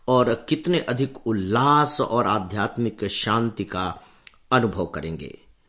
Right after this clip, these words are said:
दोस्तों, यह है क्या? वो कौन सी ताकत है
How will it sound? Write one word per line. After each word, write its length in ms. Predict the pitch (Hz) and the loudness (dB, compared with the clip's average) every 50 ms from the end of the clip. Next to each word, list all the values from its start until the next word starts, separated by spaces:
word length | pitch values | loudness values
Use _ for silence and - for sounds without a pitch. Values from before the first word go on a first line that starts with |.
| _ - 127 | _ -2 2
दोस्तों, 440 | 165 196 - - - - 135 135 - - | 4 4 4 4 2 -2 -2 -2 -2 -2
यह 400 | 117 113 127 127 123 123 120 - - _ _ _ - - | 0 2 2 2 2 0 -4 -8 -12 _ _ _ -8 -2
है 120 | 110 113 104 | 0 0 0
क्या? 240 | - - 95 82 82 | 0 -2 -4 -4 -2
वो 140 | 85 104 | -2 -2
कौन 320 | 110 - - 208 202 220 220 | -2 -2 0 0 2 2 2
सी 140 | 214 165 147 | 2 2 0
ताकत 460 | - - 117 135 135 - 147 139 - 135 | 0 0 0 0 0 0 -2 -2 0 2
है 480 | 139 135 131 - - - - - - | 4 4 4 2 -4 -16 -20 -20 -20